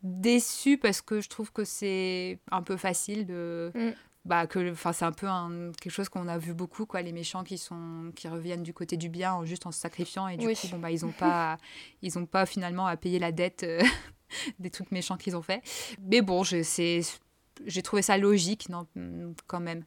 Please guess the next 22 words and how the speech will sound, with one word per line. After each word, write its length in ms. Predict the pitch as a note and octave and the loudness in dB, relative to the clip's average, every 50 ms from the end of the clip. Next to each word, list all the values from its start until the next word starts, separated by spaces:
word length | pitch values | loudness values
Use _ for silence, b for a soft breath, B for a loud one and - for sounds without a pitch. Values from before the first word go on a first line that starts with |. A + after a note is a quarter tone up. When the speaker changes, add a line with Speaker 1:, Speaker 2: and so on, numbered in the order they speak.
| _ - | _ -8
Speaker 1:
Mais 260 | - F3+ F3+ F3+ E3+ - A3 - - - | -2 -2 -2 -2 -2 -6 -12 -14 -12 -4
un 160 | - F3+ F3 | -2 -2 -2
peu, 220 | D#3+ - G3 G3 G3 | 0 2 2 2 2
un 100 | F3+ F3 | 2 2
peu 140 | - G#3 G3+ | 2 4 6
décevant, 340 | G#3 A3+ G#3 G#3+ A#3 A#3+ B3+ | 6 6 8 10 10 10 10
j'aurais 160 | G#3 F#3 F3+ | 8 6 0
préféré 400 | - F3 F3 - - F#3 F#3+ F#3+ | 0 -4 -4 -4 -2 -2 -2 -2
que, 340 | F#3 - F3 E3+ E3 D#3+ - | -2 -4 -6 -6 -4 -6 -6
qu'elle, 180 | E3 - E3+ E3 | -8 -10 -10 -10
qu'elle 160 | - E3+ - - E3 D#3+ b b b b b b b b b b - | -10 -10 -10 -10 -12 -16 b b b b b b b b b b -6
Speaker 2:
Ouais. 180 | A#3 A#3 A3+ D#3+ | -4 -2 -2 -2
Speaker 1:
revienne 240 | E3 E3 E3+ E3+ | -2 -2 -2 -2
vraiment 240 | E3 E3 E3+ F3 F3 F3 | -2 -2 -2 0 0 -2
du 100 | E3 E3 | -2 -4
bon 140 | D#3+ F3 E3 | -6 -6 -6
côté 240 | - F3+ F3 - F#3 | -6 -6 -4 -4 -4
à 40 | F3 | -4
la 100 | F3 E3+ | -4 -6
fin, 180 | - - G3+ G#3 | -6 -4 -4 -4
mais 300 | G#3 F#3+ E3+ - - - D#3+ _ _ _ _ - | -4 -4 -6 -8 -12 -12 -16 _ _ _ _ -20
voilà. 140 | - - - | -18 -18 -18